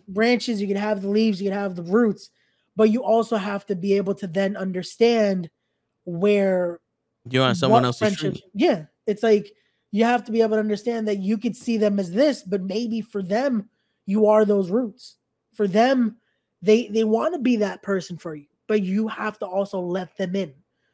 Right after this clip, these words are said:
Speaker 1: You also have to make it so there's something there. You have to start planting those seeds so they understand where they're, where they fit in your life.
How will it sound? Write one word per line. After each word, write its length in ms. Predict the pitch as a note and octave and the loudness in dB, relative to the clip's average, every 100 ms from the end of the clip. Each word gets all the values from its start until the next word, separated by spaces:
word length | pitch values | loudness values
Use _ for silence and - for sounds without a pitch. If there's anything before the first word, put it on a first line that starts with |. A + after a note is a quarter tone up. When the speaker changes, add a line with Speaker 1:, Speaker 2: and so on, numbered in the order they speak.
| _ - | _ 4
Speaker 1:
You 160 | G#3+ | 6
also 220 | A3 G#3+ | 8 4
have 200 | G3+ G3+ - | 0 -2 -4
to 60 | |
make 380 | F#3+ G3+ G#3+ G#3 | -2 2 2 2
it 140 | F#3+ | -6
so 180 | - G3 | -4 -6
there's 260 | F#3 F#3 - | -4 -6 -4
something 320 | G#3+ G#3 F#3 | -4 -4 -6
there. 140 | F3 | -8
You 160 | D3+ F3+ | -4 -4
have 160 | G3 - | -4 -8
to 80 | |
start 400 | F#3+ A#3+ B3 - _ _ _ - | -4 2 2 0 _ _ _ -8
planting 380 | G#3+ G#3 G#3 | -2 0 2
those 260 | G3+ G3 - | 2 0 -2
seeds 340 | B3 A#3+ F#3+ | -2 0 -2
so 120 | - F3 | -6 -2
they 220 | G3 A3 | 4 4
understand 580 | A3 G3+ - A3 G#3 F#3+ | 4 -2 -2 0 0 -2
where 120 | G3 | -4
they're, 380 | D#3+ G3+ A3+ A3 - - _ _ | 0 4 4 4 -2 -20 _ _
where 400 | F#3+ A3 G#3+ G#3+ | 4 6 8 4
they 260 | F3+ A3+ B3 | 4 4 4
fit 320 | - B3 A3+ | 0 -4 -2
in 100 | G#3+ | -2
your 200 | G3 G#3+ | 4 4
life. 440 | F#3+ - _ - | 4 -2 _ -20